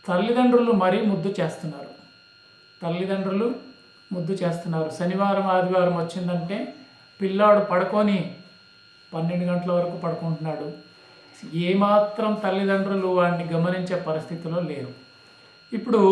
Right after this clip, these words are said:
వీళ్ళకి వచ్చిన సమస్య ఏంటంటే ఫస్ట్ మాస్టర్బేషన్, శృంగారపు ఆలోచనలు ఎక్కువైపోయి వాళ్ళు చేస్తున్నది, వాళ్ళు చూస్తున్నది, వాళ్ళు బ్రౌజ్ చేస్తున్నది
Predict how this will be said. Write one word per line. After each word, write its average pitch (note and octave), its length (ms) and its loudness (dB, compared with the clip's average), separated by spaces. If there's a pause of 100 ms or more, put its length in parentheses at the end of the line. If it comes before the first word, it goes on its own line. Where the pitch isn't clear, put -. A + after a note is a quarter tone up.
(140)
వీళ్ళకి G#3 380 0
వచ్చిన A#3 260 -2
సమస్య G#3+ 460 0 (100)
ఏంటంటే F#3+ 880 0 (2250)
ఫస్ట్ G#3 320 0 (280)
మాస్టర్బేషన్, G3 840 2 (1300)
శృంగారపు A3+ 800 2
ఆలోచనలు F#3+ 480 2
ఎక్కువైపోయి F3 760 -4 (1160)
వాళ్ళు G3 420 0
చేస్తున్నది, G#3+ 640 0
వాళ్ళు F3 480 0
చూస్తున్నది, G#3 580 0
వాళ్ళు F3 260 2
బ్రౌజ్ E3+ 600 -2
చేస్తున్నది G3 760 -2